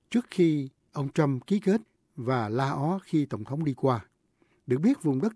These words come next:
thuộc hai đài kỷ niệm nói trên được xem là thiêng liêng đối với các bộ lạc thổ dân Mỹ và họ lên án hành động của ông Trump.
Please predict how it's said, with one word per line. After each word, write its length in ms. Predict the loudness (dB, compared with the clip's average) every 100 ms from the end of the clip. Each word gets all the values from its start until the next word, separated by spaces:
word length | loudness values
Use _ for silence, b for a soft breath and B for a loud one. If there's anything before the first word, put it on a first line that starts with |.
| -4
thuộc 140 | -6
hai 200 | -4 -2
đài 160 | -2 -4
kỷ 160 | -4
niệm 220 | -2 -2
nói 100 | -2 0
trên 200 | 0 0 b b b
được 140 | -8 -6
xem 180 | -2 -2
là 140 | -4 -4
thiêng 200 | 0 4
liêng 240 | 6 4 -2 b b
đối 120 | 2
với 100 | 4
các 220 | 2 -2
bộ 140 | -2 -2
lạc 240 | -2 -6 -10
thổ 160 | -2 0
dân 220 | 0 0
Mỹ 260 | 0 0 -2 b b b
và 100 | -6
họ 80 | -2
lên 200 | 0 0
án 180 | 0 -4
hành 180 | -4 -6
động 200 | -8 -10
của 140 | -8
ông 100 | -8 -4
Trump. 280 | -2 -2